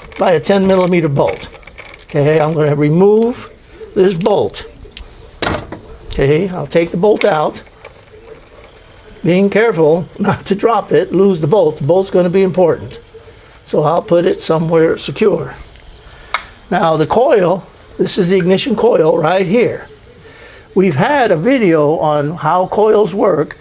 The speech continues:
and I'll leave a link in the description so you can watch it if you want. Now before I take out the spark plug, I'm gonna check the coil,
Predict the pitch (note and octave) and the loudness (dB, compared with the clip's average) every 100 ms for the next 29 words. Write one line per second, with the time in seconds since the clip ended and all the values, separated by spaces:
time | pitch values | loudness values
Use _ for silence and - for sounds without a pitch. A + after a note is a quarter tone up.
0 | - - E3 E3+ E3+ F3 F#3 A#3 F#3 E3 | -20 -8 -4 0 0 0 0 2 2 2
1 | E3 E3 - C3+ D3 E3 G#3 G3+ G#3+ A#3+ | 2 0 -2 -2 0 2 2 0 -2 0
2 | A#3+ G3+ - C4 - D#3+ D#3 D#3+ - D#3+ | 0 -2 -2 -2 0 -4 -4 -4 -2 0
3 | D#3+ D#3 E3+ C#3+ C#3+ G3+ G#3+ D3 C#3 E3 | 0 0 -2 -2 0 -2 -2 -2 -2 0
4 | E3 D#3+ F#3+ F3+ A3 A#2 - - - - | -4 -2 0 2 0 -2 -8 -18 -20 -20
5 | - - - F3+ E3 E3 - D4 A#3 G#3 | -20 -20 -6 -4 0 -2 0 0 2 2
6 | F#3+ F#3+ G#3 B3+ G#3 G3 - F3 - A3+ | -2 -2 -2 0 0 -2 -2 -6 -2 0
7 | B3+ - F3 D#3 C3+ E3+ D#3 - - - | 0 -2 -2 0 0 0 -4 -14 -20 -14
8 | - F#3+ D4 A#3+ F3 F3+ G3+ - G3 G3 | -4 -2 0 0 2 2 0 0 -2 0
9 | F#3 - C#4+ F#3 C3 C#3 | -4 0 0 0 -2 -8